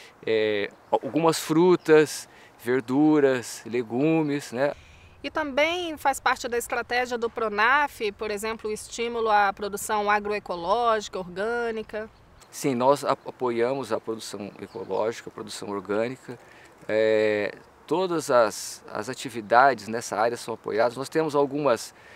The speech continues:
Speaker 1: é, algumas disposições específicas justamente para ficar mais claro para todos as regras, né, que nós trabalhamos nessa área.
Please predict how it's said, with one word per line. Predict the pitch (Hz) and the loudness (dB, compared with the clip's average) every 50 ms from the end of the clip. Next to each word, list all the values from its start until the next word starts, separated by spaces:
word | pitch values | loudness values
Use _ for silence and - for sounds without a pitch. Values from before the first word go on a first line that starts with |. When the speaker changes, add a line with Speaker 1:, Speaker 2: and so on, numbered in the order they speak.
| - - - | -20 -14 -4
Speaker 1:
é, | - 123 123 123 120 120 117 113 110 107 - - - - - - - _ | 0 2 2 4 4 4 4 4 2 0 -4 -8 -14 -20 -20 -20 -12 _
algumas | - 110 117 120 131 147 139 | -2 -2 -2 0 -2 -4 -4
disposições | 139 139 - - 151 151 143 131 - 151 151 147 | -4 -8 -6 -2 -2 -2 -2 -2 -2 -2 -2 -2
específicas | - - - 143 131 - - 165 160 - 147 127 | -4 -6 -6 -6 -6 -4 -6 -8 -10 -10 -12 -14
justamente | 147 139 - 147 135 135 147 156 - - | -16 -4 -2 -2 -2 -2 -4 -6 -6 -8
para | - - 139 139 139 | 0 2 2 2 2
ficar | - - 139 - - 131 127 120 107 - - - - - - - - | 0 -6 -8 -2 4 6 6 6 6 4 -2 -14 -20 -20 -20 -20 2
mais | - 120 135 160 156 - - | 6 8 8 8 6 2 -2
claro | - 123 131 143 156 147 127 113 - | 2 8 10 12 12 10 8 6 0
para | - 123 117 117 | -2 -2 -2 -2
todos | - - 135 139 143 135 107 95 - - - - - - - - - | -2 -2 -2 -2 -2 -2 -4 -8 -14 -16 -20 -20 -20 -20 -20 -12 -6
as | - 113 113 - | -4 -4 -4 -2
regras, | - 123 131 151 160 127 110 95 95 - - | 4 8 8 8 8 8 4 -2 -6 -6 -4
né, | 104 117 123 123 - - - - - - - | -4 -4 -4 -6 -10 -20 -20 -20 -20 -20 -20
que | - - 113 107 | -10 -8 -4 -4
nós | 113 113 - | -4 -4 -2
trabalhamos | - 120 117 107 113 110 107 113 117 113 110 104 104 - - | -4 -4 0 2 2 2 2 0 0 0 -2 -4 -8 -10 -12
nessa | 104 104 104 104 104 - 127 | -10 -10 -8 -8 -8 -6 -2
área. | 110 107 117 123 131 147 147 | 2 4 6 6 6 2 -2